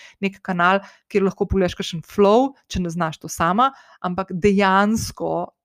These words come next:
je gibanje stvar, ki jo je treba narediti nujno. Zdaj, če si poslušala mojo epizodo o mentalnem zdravju, devetinštirideseto epizoda, potem se spomniš, da sem povedala,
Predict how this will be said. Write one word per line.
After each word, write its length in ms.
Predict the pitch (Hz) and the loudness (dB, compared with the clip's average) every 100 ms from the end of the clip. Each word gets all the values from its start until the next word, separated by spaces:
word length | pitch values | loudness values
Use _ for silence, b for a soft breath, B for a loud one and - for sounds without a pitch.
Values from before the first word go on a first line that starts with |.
| 185 | -6
je 80 | 175 | -4
gibanje 840 | 160 214 180 175 170 165 - - - _ | 2 4 4 0 -4 -6 -8 -10 -16 _
stvar, 480 | - - 185 175 175 - | -20 -6 0 2 0 -4
ki 100 | 185 | -8
jo 40 | |
je 40 | - | -4
treba 280 | 180 165 | -2 -2
narediti 480 | 170 165 156 170 - - | -6 -6 -4 -4 -6 -6
nujno. 420 | 196 185 156 - - 196 | -2 -2 -4 -10 -14 -8
Zdaj, 220 | 220 226 | -6 -6
če 60 | |
si 120 | 220 196 | -8 -8
poslušala 460 | 208 233 - 240 | -6 -4 -2 -2
mojo 360 | 208 190 190 202 196 - | -2 0 2 2 2 -2
epizodo 600 | - 180 156 190 190 180 170 - | -8 -6 0 0 2 2 2 -2
o 120 | 165 160 165 | -6 -4 -6
mentalnem 420 | 165 160 170 196 | -6 -4 -2 -2
zdravju, 540 | 185 175 170 196 226 233 _ | -2 -2 0 2 0 -2 _
devetinštirideseto 800 | 175 175 196 190 - 180 180 185 | -8 -8 -8 -10 -8 -8 -8 -10
epizoda, 500 | 165 160 180 196 233 226 B B B B - | -12 -8 -2 2 0 -2 B B B B -8
potem 200 | 202 196 | -6 -6
se 140 | 196 | -6
spomniš, 400 | - 190 190 185 | -2 0 0 -4
da 40 | - | -6
sem 160 | 185 | -10
povedala, 480 | - 175 180 185 175 | -6 -4 -2 0 2